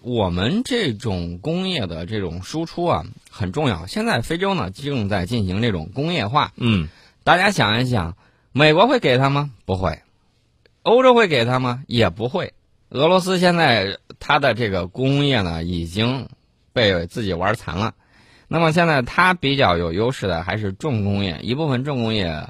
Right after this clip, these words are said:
Speaker 1: 和这个军火制造业。
Speaker 2: 嗯。
Speaker 1: 那这些东西对国计民生来说帮助并不是特别大，所以说现在能够整体输出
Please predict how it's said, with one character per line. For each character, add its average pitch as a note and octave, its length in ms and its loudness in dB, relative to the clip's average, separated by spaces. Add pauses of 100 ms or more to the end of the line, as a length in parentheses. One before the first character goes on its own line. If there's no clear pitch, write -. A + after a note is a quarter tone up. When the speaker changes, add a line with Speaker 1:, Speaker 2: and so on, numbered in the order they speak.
Speaker 1:
和 F#2 380 -2
这 F2 240 -2
个 D#2+ 240 -6 (400)
军 B2 240 -2
火 G#2 160 -18 (200)
制 A2+ 140 -8
造 E2+ 160 -2
业。 D#2+ 220 -10
Speaker 2:
嗯。 G#2+ 320 -4 (200)
Speaker 1:
那 C3+ 140 2
这 E4 180 -2
些 G#3 120 4
东 D3 200 2
西 A#2 300 4
对 A#2+ 340 2 (200)
国 B2 160 0
计 D3+ 100 -2
民 A#2 160 2
生 F#3 140 -2
来 F#2 180 0
说 G2 400 -2 (380)
帮 D#3 180 2
助 C3 140 -2
并 A#2 180 -6
不 G2+ 60 -10
是 B2 100 -8
特 - 160 -10
别 G2+ 140 0
大， C3 160 -2 (340)
所 F#3 180 0
以 F3+ 60 4
说 D#3+ 140 2
现 E3+ 180 2
在 D3+ 100 2
能 A#2 200 0
够 D3 160 0
整 B2 320 -4
体 F2 340 -6
输 D3+ 240 -4
出 C#3 300 -6